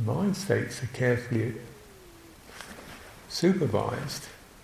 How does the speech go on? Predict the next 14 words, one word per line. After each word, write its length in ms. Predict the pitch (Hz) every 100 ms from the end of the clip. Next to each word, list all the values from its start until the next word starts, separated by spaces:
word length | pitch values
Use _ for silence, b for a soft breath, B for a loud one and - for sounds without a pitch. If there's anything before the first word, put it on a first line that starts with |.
| - 139
then 140 | 120
if 140 | 120 120
they 200 | 120 120
arise 540 | 120 139 180 175 -
unskillfully, 960 | 107 107 - 127 110 107 120 120 127 120 - 135
unskillful 520 | 127 113 - 110 -
mind 280 | 110 110 110
states 320 | - 117 117
arise, 340 | 113 123 113 135
then 140 | 131
we 100 | 127
can 200 | 127 120 - -
check 400 | - 147 147 135
that 200 | 120